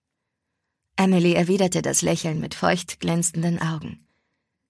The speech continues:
Ihre Emotionen kippten hin und her zwischen der Trauer über die Umstände, die sie nach New York geführt hatten,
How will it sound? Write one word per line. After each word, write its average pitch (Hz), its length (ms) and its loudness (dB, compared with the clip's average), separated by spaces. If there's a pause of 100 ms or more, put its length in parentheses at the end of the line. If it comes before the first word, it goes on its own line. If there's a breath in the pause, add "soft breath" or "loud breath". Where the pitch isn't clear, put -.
(260)
Ihre 214 240 6
Emotionen 196 760 2
kippten 214 420 -6
hin 220 220 4
und 220 180 2
her 220 220 0
zwischen - 320 0
der 170 140 0
Trauer 196 540 0
über 175 220 -6
die - 140 -6
Umstände, 170 540 2
die 156 100 -2
sie 156 140 -2
nach 151 160 0
New 160 80 0
York 156 280 -2
geführt 156 380 -6
hatten, 160 340 -4